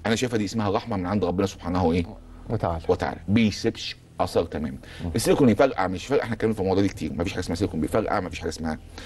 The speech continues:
Speaker 1: طيب، بيف-، بيبقى في بروجكشن، اه، بنعمل بروجكشن، مش الجلد زياده، بترضع طبيعي، لو هي ربنا كاتب لها الرضاعه بعد الخلفه، يعني كان ربنا كاتب الرضاعه هتترضع طبيعي، مفيش اي مشاكل على الايه؟
Speaker 2: على
Speaker 1: على الثدي.
Speaker 2: مم.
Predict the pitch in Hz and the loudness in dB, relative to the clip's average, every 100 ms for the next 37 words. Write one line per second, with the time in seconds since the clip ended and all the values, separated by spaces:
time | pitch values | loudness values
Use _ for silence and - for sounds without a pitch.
0 | - - - - - - - 80 90 110 | -10 -6 -6 -8 -14 -14 -4 0 2 2
1 | 92 101 95 85 104 - 90 80 85 78 | 4 4 4 4 2 0 -8 -4 -2 -2
2 | 73 78 - - 85 82 76 82 71 73 | 0 0 0 0 -2 -4 -2 -2 -2 -4
3 | 73 85 95 107 - - 92 - 101 82 | 2 2 4 0 -6 -8 -2 2 2 2
4 | 82 80 - 92 101 98 101 80 95 95 | 0 -2 -2 2 4 4 4 4 6 4
5 | 82 92 95 76 82 92 80 90 87 78 | 4 2 -2 -2 -2 0 2 2 4 2
6 | 71 - 92 - 78 69 73 - 82 73 | -2 -4 -4 0 0 -2 -4 -4 -2 2
7 | 90 85 90 82 76 78 92 82 - - | 2 2 0 -2 -2 2 2 2 -2 -6
8 | 80 98 90 80 76 90 101 95 113 - | -2 0 2 0 0 2 2 0 -4 0
9 | 127 110 85 - 104 87 76 73 87 85 | 2 2 2 0 0 2 0 0 0 -2
10 | - - - - 107 113 101 - - - | -6 -14 -14 0 2 2 0 -4 -6 -8
11 | - - 95 | -16 -10 -8